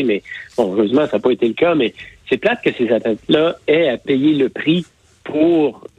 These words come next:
des décisions qui leur appartiennent pas. Alors, je souhaite que ceux qui sont propres puissent,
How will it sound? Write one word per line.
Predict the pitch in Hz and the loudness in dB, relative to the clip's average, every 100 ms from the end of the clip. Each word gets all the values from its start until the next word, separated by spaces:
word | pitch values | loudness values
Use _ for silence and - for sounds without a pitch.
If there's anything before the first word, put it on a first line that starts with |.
| - | -20
des | - 139 127 | -10 -2 0
décisions | 123 - 127 160 | 0 0 0 0
qui | 151 | 0
leur | 123 | 0
appartiennent | 113 117 107 113 107 | 0 -2 -2 0 0
pas. | 156 160 131 - - _ - | 2 0 -2 -8 -20 _ -2
Alors, | 120 127 127 117 - | 0 2 0 -2 -2
je | 127 | -2
souhaite | - - 208 - | -2 0 0 0
que | 123 | -4
ceux | - 160 | 0 -2
qui | - | 0
sont | 123 | -2
propres | 113 - 160 - | -2 0 -2 -2
puissent, | - 147 160 | -4 0 0